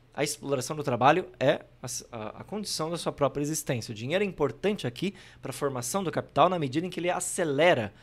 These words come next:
essa separação entre o trabalho e os seus meios,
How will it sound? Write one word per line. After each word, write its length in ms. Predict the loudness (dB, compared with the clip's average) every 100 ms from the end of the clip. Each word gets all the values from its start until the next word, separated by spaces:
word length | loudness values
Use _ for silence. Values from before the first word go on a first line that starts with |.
| -20 -8
essa 220 | -6 -4
separação 580 | -6 -4 -4 -2 -4 -4
entre 220 | -8 -8
o 40 | -8
trabalho 400 | -6 2 2 2
e 20 |
os 60 | -2
seus 180 | -6
meios, 400 | -4 -6 -6 -10